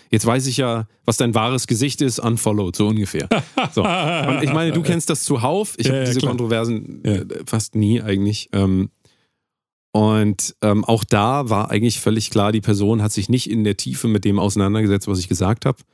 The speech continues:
Speaker 1: Und deswegen, da kommt auch wieder, also da, da hab ich dann natürlich das zu Rate gezogen, was ich selber gesagt hab. Gedanken sind Gedanken, kein Grund, einen, äh, Streit darüber anzufangen. Wenn die Person das denken will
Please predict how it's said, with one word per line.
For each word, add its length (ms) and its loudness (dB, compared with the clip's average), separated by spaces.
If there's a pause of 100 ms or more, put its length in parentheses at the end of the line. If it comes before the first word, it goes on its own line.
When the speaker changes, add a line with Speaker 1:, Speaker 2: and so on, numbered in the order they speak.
(340)
Speaker 1:
Und 100 0
deswegen, 560 0 (220)
da 80 0
kommt 200 0
auch 140 0
wieder, 400 2
also 160 0
da, 60 0 (200)
da 160 0
hab 100 2
ich 100 0
dann 300 0 (140)
natürlich 320 0
das 220 0
zu 120 0
Rate 280 0
gezogen, 260 -2
was 100 0
ich 60 2
selber 220 2
gesagt 320 0
hab. 140 0 (640)
Gedanken 340 2
sind 180 0
Gedanken, 520 2 (180)
kein 240 0
Grund, 220 0
einen, 400 0
äh, 280 0
Streit 360 0
darüber 260 0
anzufangen. 520 -4 (260)
Wenn 100 2
die 100 2
Person 360 0
das 180 -2
denken 380 2
will 280 2